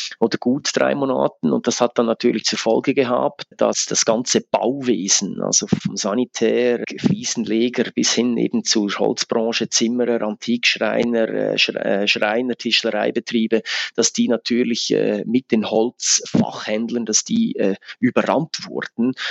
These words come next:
weil all diese Großverteiler, diese Baumarktketten, die ja auch nicht alles falsch machen, aber sicherlich nicht über alles erhaben sind, dass dann auch diese nachhaltigere <laughs> Lösungen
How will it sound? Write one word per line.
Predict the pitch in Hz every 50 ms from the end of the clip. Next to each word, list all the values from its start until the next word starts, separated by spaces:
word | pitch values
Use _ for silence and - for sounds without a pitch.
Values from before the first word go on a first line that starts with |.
| - -
weil | - 85 90 98 107 107 110 110 -
all | - 104 104 113 117 -
diese | - 113 - - 107
Großverteiler, | - 107 104 127 135 - - - - - - - 98 120 123 120 - 127
diese | 123 - - 113 - 113 -
Baumarktketten, | - 98 98 120 127 117 110 107 107 110 - - - - - - 110 107 104 _ _ - 117 113
die | - 107 104 107 110 110 - 50
ja | 50 50 - - - - -
auch | - 113 120 -
nicht | 127 117 - 120
alles | 120 123 131 -
falsch | - - - 117 123 -
machen, | 113 113 117 - - 123
aber | 110 107 - -
sicherlich | - 120 110 - 113 113 110 - - -
nicht | 117 113 - -
über | 110 - 107 104
alles | 107 113 120 110 -
erhaben | 117 104 98 101 120 139 143 127
sind, | - 127 120 123 123 - - - - - - - - -
dass | - 107 113 -
dann | - 113 113 110 -
auch | - 95 101 117 113 - - -
diese | 117 - - -
nachhaltigere | 104 101 104 117 120 - 117 113 113 - 147 - - - - 113
<laughs> | 110
Lösungen | 113 117 117 127 123 - - 113 123 120 117 113 120 120 120